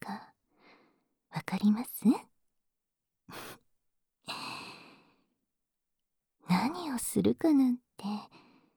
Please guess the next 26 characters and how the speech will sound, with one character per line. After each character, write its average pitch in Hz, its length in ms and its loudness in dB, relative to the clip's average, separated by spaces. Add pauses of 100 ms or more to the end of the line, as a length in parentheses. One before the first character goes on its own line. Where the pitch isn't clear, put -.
(160)
す - 240 4
ぐ 208 140 2
に 185 180 -2
わ - 160 -12
か - 120 -4
り 214 100 6
ま 226 120 4
す - 180 2
よ 214 60 10 (160)
ね。 226 380 0 (1600)
私 - 480 4
の 208 220 8
お 202 40 4
ち 214 300 8
ん 233 80 8
ち 220 320 4
ん 185 140 2
を、 180 40 -8 (1000)
君 185 380 12
の 220 280 12
ア 214 80 10
ナ 285 160 8
ル 262 120 6
に 185 320 6
入 190 140 4
れ 208 60 -4